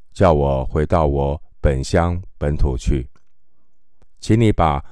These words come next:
我服侍你所得的妻子和儿女给我，让我走。我怎样服侍你，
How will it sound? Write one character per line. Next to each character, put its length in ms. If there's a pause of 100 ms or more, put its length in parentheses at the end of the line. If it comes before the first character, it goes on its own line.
我 200
服 240
侍 200
你 380 (140)
所 300
得 200
的 220
妻 280
子 320 (280)
和 220
儿 260
女 280 (240)
给 200
我， 340 (380)
让 240
我 180
走。 320 (880)
我 160
怎 260
样 200
服 180
侍 220
你， 320